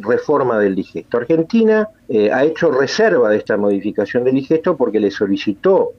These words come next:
a la contraparte uruguaya, eh, la suspensión de esta reforma con fines de revisión. Uruguay se niega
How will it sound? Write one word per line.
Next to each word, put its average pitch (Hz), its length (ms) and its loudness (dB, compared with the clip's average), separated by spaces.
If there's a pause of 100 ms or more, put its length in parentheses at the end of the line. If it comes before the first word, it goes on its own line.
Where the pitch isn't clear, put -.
(160)
a - 40 -6
la 92 140 0
contraparte 104 560 -2
uruguaya, 170 720 2
eh, 101 280 4
la 107 160 0
suspensión 156 960 0
de 98 120 0
esta 95 640 -2
reforma 156 640 0
con 117 300 0
fines 165 640 0 (280)
de 123 180 0
revisión. 123 720 0 (140)
Uruguay 147 480 0
se 165 180 0
niega 196 520 2